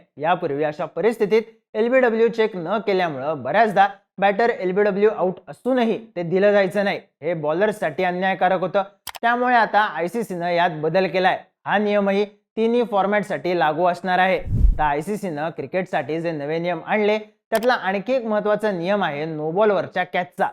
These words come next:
समजा ऑन फील्ड अंपायरला फिल्डरनं कॅच क्लीन घेतला आहे की नाही याबाबत खात्री नसेल आणि त्याच वेळी जर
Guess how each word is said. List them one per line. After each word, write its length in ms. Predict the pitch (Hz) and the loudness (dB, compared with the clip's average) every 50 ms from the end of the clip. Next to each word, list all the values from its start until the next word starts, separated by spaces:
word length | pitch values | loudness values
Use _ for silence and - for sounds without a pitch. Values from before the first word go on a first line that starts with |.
| - _ _ _ - | -8 _ _ _ -2
समजा 320 | 202 220 214 190 208 202 208 208 - _ _ _ _ | -2 -2 2 4 4 4 4 2 -4 _ _ _ _
ऑन 180 | 202 196 220 214 214 | -2 -2 0 0 2
फील्ड 220 | 247 247 247 233 214 | 4 4 4 4 2
अंपायरला 560 | 202 190 175 214 214 208 190 165 147 151 175 180 - | 2 2 4 4 4 4 4 2 0 0 -2 -2 -4
फिल्डरनं 360 | 147 143 143 160 165 180 185 | -6 -4 -4 -4 -4 -4 -4
कॅच 240 | 160 185 190 185 - _ | -4 -4 -4 -4 -6 _
क्लीन 300 | - 190 214 247 269 262 | -6 -4 -2 0 0 2
घेतला 280 | 240 220 202 208 214 214 | 2 0 0 4 6 6
आहे 180 | 208 202 202 196 | 6 6 6 2
की 140 | 202 214 | 0 -2
नाही 300 | 202 185 156 151 160 170 170 | -2 -2 -2 -2 -2 -2 -2
याबाबत 420 | 165 160 165 165 165 170 175 180 - _ | 0 0 0 0 0 -2 -4 -4 -6 _
खात्री 260 | 127 120 - 202 233 | -16 -8 0 0 2
नसेल 300 | 240 226 208 - - 220 233 226 - _ _ _ _ | 2 2 0 0 0 -2 -2 -4 -8 _ _ _ _
आणि 160 | 208 240 262 254 - - | -4 -2 -2 -4 -2 -2
त्याच 220 | 254 269 269 - | -2 -2 0 2
वेळी 200 | 262 233 208 160 - - - _ _ - | 4 4 4 2 0 -6 -14 _ _ -2
जर 160 | 185 254 277 | 2 2 2